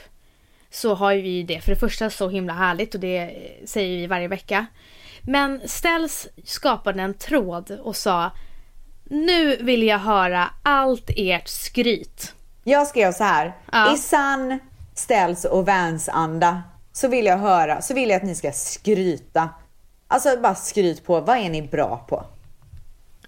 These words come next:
Speaker 2: Ja.
Speaker 1: Nej, men vi är uppe i typ hundra kommentarer av skryt.
Speaker 2: Älskar det.
Speaker 1: Ja.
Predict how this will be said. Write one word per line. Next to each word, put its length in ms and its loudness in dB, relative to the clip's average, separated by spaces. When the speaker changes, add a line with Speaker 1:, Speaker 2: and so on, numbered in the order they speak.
Speaker 2:
Ja. 220 0
Speaker 1:
Nej, 120 2
men 180 0
vi 300 4
är 40 0
uppe 340 -2
i 220 2
typ 280 0
hundra 480 4
kommentarer 1040 0
av 340 -2
skryt. 1000 -2
Speaker 2:
Älskar 340 0
det. 100 0
Speaker 1:
Ja. 300 2